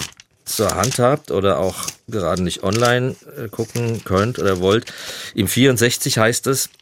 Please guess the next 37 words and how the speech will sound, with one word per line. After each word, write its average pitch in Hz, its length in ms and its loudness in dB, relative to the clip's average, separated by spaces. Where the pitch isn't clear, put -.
hat - 340 -2
eine 117 220 2
Person 101 560 0
den 95 280 0
Hang, 113 380 0
alkoholische 98 680 -2
Getränke 139 960 0
oder 95 360 0
andere 127 600 4
berauschende 110 560 0
Mittel 104 400 -2
im 156 180 6
Übermaß 131 760 2
zu 131 180 0
sich 160 200 -2
zu 98 140 -2
nehmen 98 460 0
und 98 340 -2
wird 104 200 0
sie 101 240 -2
wegen 90 220 -2
einer 95 240 0
rechtswidrigen 95 640 -2
Tat, 107 640 -4
die 87 80 -2
sie 82 160 -6
im 85 260 -4
Rausch 110 380 2
begangen 104 480 0
hat - 380 -4
oder 110 440 2
die 95 220 0
auf - 120 -6
ihren 87 300 -2
Hang 123 240 0
zurückgeht, - 640 -4
verurteilt 98 760 0